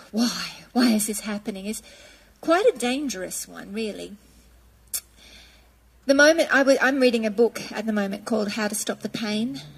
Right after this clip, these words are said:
by a fellow called Do-, uh, Doctor James Richards. Excellent book if you're looking for something good. And he says this, "The moment we judge why people do something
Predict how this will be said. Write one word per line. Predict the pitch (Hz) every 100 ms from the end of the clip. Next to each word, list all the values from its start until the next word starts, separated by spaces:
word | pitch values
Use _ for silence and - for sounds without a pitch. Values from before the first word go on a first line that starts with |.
| -
by | - 202
a | 196 - 190 190 - - - - -
fellow | - 220
called | 214 220 202
Do-, | 220
uh, | 214 - 196
Doctor | 185 226 -
James | 214 202 196
Richards. | 220 196 202 175 - - - _ _ _ -
Excellent | 285 - 302 240 202
book | - 185 -
if | 208
you're | 196
looking | 208 220
for | 202
something | 208 208 196
good. | 196 196 196 - _ _ _ _ _ _ _ _ _ _ _
And | 285 302
he | 339
says | - 466 -
this, | 302 208 - - - - _ _ _ _ _ _ - - _ _ _ _ _ _
"The | 285
moment | 302 381 466
we | 320
judge | 330 320 277 226
why | 214 233 240 254 294 311
people | 269 262 247
do | 226 233
something | 233 247 247 -